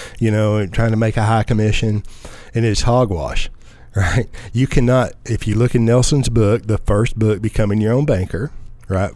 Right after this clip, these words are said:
published in two thousand, revised or amended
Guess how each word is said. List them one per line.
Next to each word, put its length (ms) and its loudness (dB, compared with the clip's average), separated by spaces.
published 420 4
in 120 2
two 180 4
thousand, 640 0
revised 800 2
or 260 0
amended 800 0